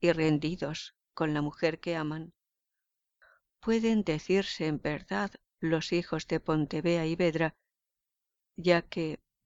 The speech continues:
para cumplir un deber de galantería, no vacilan en andar algunas leguas y en hacer desembolsos superiores a su escasa fortuna, solo por buscar y obtener,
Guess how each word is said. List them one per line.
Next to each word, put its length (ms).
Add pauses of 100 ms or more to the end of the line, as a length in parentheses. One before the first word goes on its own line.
para 240
cumplir 520
un 180
deber 320
de 100
galantería, 760 (720)
no 140
vacilan 500
en 120
andar 320
algunas 500
leguas 440 (720)
y 160
en 140
hacer 460
desembolsos 960
superiores 800 (100)
a 140
su 160
escasa 500
fortuna, 580 (1040)
solo 400
por 200
buscar 540
y 100
obtener, 640